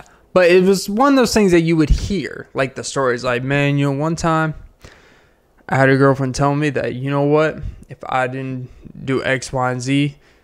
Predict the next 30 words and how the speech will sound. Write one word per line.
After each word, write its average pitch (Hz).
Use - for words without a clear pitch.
you 127
know, 120
she -
would 123
slime 135
me 135
out 131
on 123
the 123
internet," 117
you 123
know, 110
those 143
type 113
of -
things, -
right? 67
But 185
I've 233
never 233
really 220
had 180
that, 67
right? 127
Like, 202
y-, 196
you 196
know, 185
when 160
you're, 147